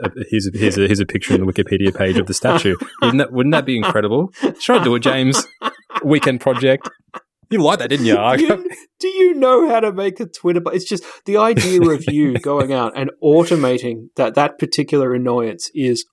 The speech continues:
Speaker 2: obviously quite funny.
Speaker 1: <laughs>
Speaker 2: Um, I wonder if there's a statue of Lester Bangs anywhere.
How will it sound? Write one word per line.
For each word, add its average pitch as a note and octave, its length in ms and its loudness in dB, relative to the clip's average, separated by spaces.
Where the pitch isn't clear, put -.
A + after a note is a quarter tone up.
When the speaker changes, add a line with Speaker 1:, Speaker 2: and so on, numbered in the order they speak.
Speaker 2:
obviously B2+ 720 0
quite A#2 380 -6
funny. G#2+ 320 0
Speaker 1:
<laughs> - 40 -4
Speaker 2:
Um, D3+ 120 2
I D3+ 100 6
wonder G4+ 280 2
if G4 100 -2
there's F4+ 200 0
a C#4+ 80 0
statue A3 480 2
of C#3+ 80 0
Lester D3 340 2
Bangs C3 560 0
anywhere. A2 460 -8